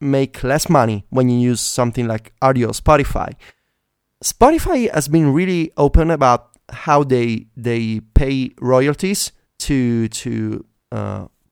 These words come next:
the term that they use is, uh, music rights owners, which is, uh, independent artists and, mm, music labels, distributors, and, and every middleman.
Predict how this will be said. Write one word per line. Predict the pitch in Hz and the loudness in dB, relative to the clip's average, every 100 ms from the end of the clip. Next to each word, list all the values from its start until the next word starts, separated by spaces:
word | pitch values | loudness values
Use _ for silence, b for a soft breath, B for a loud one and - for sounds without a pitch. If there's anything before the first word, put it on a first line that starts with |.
| _ _ - | _ _ -10
the | 117 | -10
term | - 139 | -4 -4
that | 127 107 | -2 -4
they | |
use | 113 117 135 | -4 -2 -2
is, | 117 101 101 b b - | -4 -6 -14 b b -6
uh, | 110 107 - | -4 -4 -4
music | 139 139 135 135 - | 0 0 0 -4 -4
rights | 123 123 117 - - - | 0 0 0 -6 -6 4
owners, | 135 127 98 113 - b b | 4 4 0 -8 -10 b b
which | - 123 - | -8 -6 -4
is, | 120 104 | -4 -2
uh, | 104 104 107 - _ _ | -4 -4 -6 -10 _ _
independent | 147 143 - 127 | 0 2 0 0
artists | 120 113 123 117 - | 0 -2 -6 -8 -10
and, | 123 107 104 | -8 -8 -8
mm, | - 104 98 82 _ _ _ | -10 -12 -12 -14 _ _ _
music | 135 143 - | -4 -4 0
labels, | 143 113 107 - b b 117 | 0 0 -2 -6 b b -4
distributors, | 135 - 151 139 131 123 117 - - _ | -2 -2 -2 -2 -2 -2 -4 -10 -12 _
and, | 123 113 110 | -10 -6 -8
and | 110 107 107 104 - 98 - _ _ _ _ | -8 -10 -10 -12 -16 -20 -20 _ _ _ _
every | 147 127 127 | 0 2 2
middleman. | 135 143 123 107 98 92 | 2 2 2 -2 -6 -12